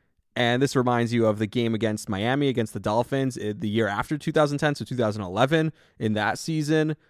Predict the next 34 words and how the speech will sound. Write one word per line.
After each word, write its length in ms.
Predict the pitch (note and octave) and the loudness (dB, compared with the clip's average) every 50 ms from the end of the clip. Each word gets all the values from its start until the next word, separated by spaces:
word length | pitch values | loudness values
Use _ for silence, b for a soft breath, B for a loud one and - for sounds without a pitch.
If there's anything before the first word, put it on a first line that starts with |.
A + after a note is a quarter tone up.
| _ _ - | _ _ -6
when 200 | C3 A2+ A2 G#2+ | -2 -2 -2 -2
Santonio 440 | - B2 A2+ A2+ C#3 B2+ B2 A#2 A2+ | 0 -2 -2 0 0 0 0 0 0
Holmes 260 | B2 B2 B2+ B2 - | 0 0 0 0 0
turned 200 | - B2+ A#2 A2 | 0 0 0 0
his 120 | A2 G2+ | 0 -2
back 320 | F#2 - G2 G#2 B2+ - D3+ | -2 -2 0 0 0 2 2
on 120 | C#3+ C#3+ | 2 2
the 80 | D3 C#3 | 0 0
team 260 | - D3+ D3+ D3+ C#3 | -2 -2 -2 0 0
and 100 | A#2 A2 | 0 0
was 160 | G#2 G#2 - | -2 -2 -4
facing 360 | - - A#2+ B2 - B2+ A#2+ | -2 -4 -4 -4 -2 -4 -2
the 100 | A2+ A2+ | -2 0
other 160 | A2+ A2 G#2+ G#2 | 0 0 0 0
way. 380 | A2+ C3+ D3 C#3+ D3 D3 C#3+ _ _ _ _ _ - | 2 2 2 2 0 0 -4 _ _ _ _ _ -8
Like, 140 | - A#2 A2 - | -6 -6 -4 0
all 160 | - C#3+ F3 | 2 4 6
those 160 | F#3+ F#3+ E3+ - | 6 6 4 4
games 240 | F3+ F3 D#3+ B2+ | 2 2 2 2
that 100 | B2+ B2+ | 2 2
we 120 | B2 C#3 C#3 | 2 2 2
watched 320 | C3+ C3+ C3+ C3+ - - | 4 4 4 4 2 0
together, 480 | - A#2+ C3+ D3+ C#3+ A#2 A2 A2 A2+ - _ _ _ _ - | -4 -2 0 0 0 2 0 0 -2 -4 _ _ _ _ 2
we 100 | C#3+ F3+ | 4 4
wanted 200 | G3+ G#3 G3 - | 6 4 4 4
to 60 | G3 F3 | 4 4
watch 180 | F3 E3 - | 4 4 4
another 300 | D#3+ C3 C3+ D3+ D#3 E3 | 2 2 2 4 4 4
Death 220 | C#3 D3 C#3 - D3+ | 4 4 4 4 4
of 80 | B2+ | 2
a 60 | A#2 | 2
Jet 220 | G#2+ B2+ C3 A#2+ - | 4 4 4 4 4
season 300 | - D#3+ C3+ B2+ A#2+ A2 | 4 2 4 4 4 2
together. 380 | - A#2 A2 G#2+ G#2+ A2 A2+ | 2 2 2 2 2 2 0